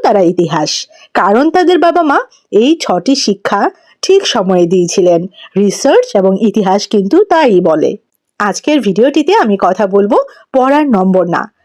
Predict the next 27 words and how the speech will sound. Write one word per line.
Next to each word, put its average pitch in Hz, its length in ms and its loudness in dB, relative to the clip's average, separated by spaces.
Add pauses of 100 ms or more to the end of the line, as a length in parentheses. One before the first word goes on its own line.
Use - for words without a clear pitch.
(100)
টিউশন 214 480 0
না, 170 280 -4 (140)
স্কুল 349 420 0
না, 214 280 -2 (320)
বরং 214 380 2
সেই 349 320 0
ছটি 262 340 0
শিক্ষা - 380 -2
নিয়ে 175 280 -2 (260)
যেগুলো 196 380 2
দিলে 202 440 2
আপনার 202 260 0
সন্তান 190 420 0 (340)
নিজের 233 420 2
জীবন 285 440 0
নিজেই 240 380 2
গড়বে। 165 480 0 (400)
প্রথমেই 269 480 0
আমি 339 160 4
বলবো 311 400 0 (220)
প্রশ্ন 254 360 0
করতে 175 280 -2
শেখান, 175 480 -4 (300)
কিউরিওসিটি। 214 760 0 (220)
বিজ্ঞান 202 520 0
কি 220 180 -2
বলে? 156 360 0